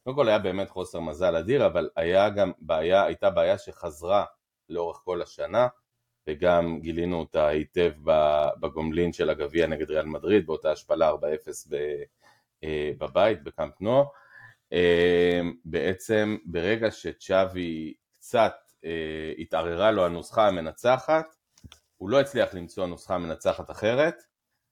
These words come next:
ו-, ו-, ו-, ו-, והתלבטנו הרבה, ובוא, בוא נפתח את זה ממש לדיון קצר, האם זה חוסר היכולת של צ'אבי באמת להוציא את המקסימום מהרכבים שונים מהרכב האידיאלי שלו, או באמת,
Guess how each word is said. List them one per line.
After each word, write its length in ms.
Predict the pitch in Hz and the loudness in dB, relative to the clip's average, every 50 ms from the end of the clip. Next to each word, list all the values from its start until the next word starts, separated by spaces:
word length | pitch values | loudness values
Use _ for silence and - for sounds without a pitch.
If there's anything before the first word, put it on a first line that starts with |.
| _ _ | _ _
ו-, 300 | - 78 76 82 87 85 - - 82 82 | -18 -8 -2 2 2 2 2 0 -2 0
ו-, 300 | 87 90 85 82 82 - - 78 78 | 2 4 4 4 2 -2 -4 -8 -6
ו-, 760 | 78 82 85 82 82 82 82 80 82 80 82 82 82 82 78 73 - _ _ _ _ _ _ _ 80 82 76 _ _ 87 | -2 0 2 2 2 2 2 2 2 2 2 2 2 0 0 -2 -4 _ _ _ _ _ _ _ -20 -20 -20 _ _ -10
ו-, 200 | 87 87 87 87 82 | -8 -6 -6 -6 -4
והתלבטנו 640 | 87 92 90 - 113 113 127 165 165 - 165 156 135 | -6 -6 -2 0 2 4 4 2 2 2 2 2 2
הרבה, 240 | 110 104 110 147 165 160 123 90 | 2 2 2 2 2 2 2 0
ובוא, 440 | 90 90 87 87 85 82 85 104 98 | 0 -2 -2 -2 -2 -4 -4 -6 -4
בוא 160 | 92 104 120 | -2 -2 -2
נפתח 300 | 120 110 - - 123 - | -4 -2 -2 -2 -2 -2
את 60 | 127 | 0
זה 140 | 113 113 107 | 2 2 2
ממש 260 | 107 123 123 - - | 2 2 -2 -4 -6
לדיון 300 | 110 98 92 117 127 135 | -8 -6 -4 -4 -6 -4
קצר, 340 | - - 131 - - 180 143 95 | -4 -4 -4 -2 0 -2 0 0
האם 340 | - 107 117 139 147 135 120 104 | 2 2 4 4 4 2 0 -2
זה 200 | 92 95 90 87 73 64 - _ _ _ _ | -4 -4 -6 -6 -8 -14 -20 _ _ _ _
חוסר 320 | - - 123 117 117 - 107 | -6 -4 -4 -2 0 2 2
היכולת 420 | 90 92 90 - 107 104 101 - | 2 2 0 0 -2 -2 -2 -4
של 140 | - 87 78 | -8 -12 -12
צ'אבי 460 | - - 107 107 107 98 78 78 71 - _ _ _ _ _ _ _ _ _ - | -6 0 2 4 4 4 2 -2 -12 -14 _ _ _ _ _ _ _ _ _ -6
באמת 240 | 87 95 107 90 87 | -2 -2 -2 -2 -2
להוציא 240 | 87 85 - 107 92 | -4 -4 -4 -6 -4
את 80 | 85 | -2
המקסימום 560 | 92 90 95 95 - - 95 90 87 82 82 85 | 0 0 0 -2 -4 -4 -6 -4 -4 -4 -2 -2
מהרכבים 480 | 82 82 80 - 90 85 98 98 92 | -2 -4 -2 -4 -4 -2 -2 -2 -2
שונים 380 | - - 90 82 90 95 92 82 | -4 -4 -4 -2 0 0 0 0
מהרכב 340 | 78 76 76 - 98 85 78 | -2 -4 -4 -4 -6 -4 -4
האידיאלי 400 | 78 76 73 78 87 104 120 139 | -4 -2 0 2 2 2 2 0
שלו, 340 | 139 - 156 160 170 185 185 - _ _ _ _ _ _ _ _ _ - | -4 -4 -4 -2 0 0 -2 -4 _ _ _ _ _ _ _ _ _ -2
או 300 | - 160 190 208 196 196 98 | 2 2 2 2 0 -4 -6
באמת, 420 | 95 107 110 127 165 190 190 165 | -4 -4 -2 -2 -2 -4 -4 -6